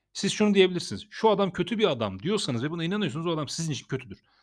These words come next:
O adam yani ağzıyla kuş tutsa ikna edemez sizi. Dersiniz ki rol yapıyor. Siz neye inanıyorsanız o vardır. Yani bunu tanrı var, tanrı yok, efendim işte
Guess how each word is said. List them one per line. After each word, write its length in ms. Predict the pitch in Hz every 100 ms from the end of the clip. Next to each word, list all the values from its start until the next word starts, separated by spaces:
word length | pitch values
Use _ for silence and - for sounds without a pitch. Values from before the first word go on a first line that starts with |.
| _
O 120 | 175 190
adam 240 | 156 175
yani 180 | 165 143
ağzıyla 380 | 165 165 160 131
kuş 180 | 156
tutsa 440 | - - - 147 - _ _ -
ikna 260 | 202 214
edemez 360 | 208 190 101 -
sizi. 160 | 87 82 -
Dersiniz 340 | 147 - 208
ki 100 | -
rol 160 | 190 147
yapıyor. 300 | 87 - _ _ _ _ _ _ _ _ _ _ -
Siz 200 | - 220
neye 180 | 185 233
inanıyorsanız 540 | 254 190 - 240 190
o 120 | 165
vardır. 360 | 160 147 95 90
Yani 240 | 123 120
bunu 200 | 135 143
tanrı 580 | - 151 151 147 147 131
var, 260 | 147 143 139
tanrı 400 | - 147 151 147
yok, 400 | 147 143 143 - _ _
efendim 380 | 127 127 139 131
işte 240 | 127 -